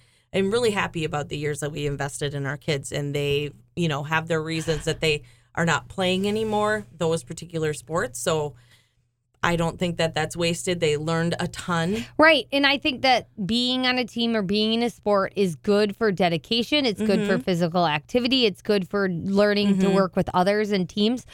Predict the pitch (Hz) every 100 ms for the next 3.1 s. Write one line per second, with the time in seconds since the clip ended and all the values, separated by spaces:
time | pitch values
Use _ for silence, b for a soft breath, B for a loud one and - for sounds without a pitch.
0 | B B - 320 302 277 240 269 294 294
1 | 269 226 240 220 233 220 - 226 - 208
2 | 208 196 190 - b b _ _ - 208
3 | -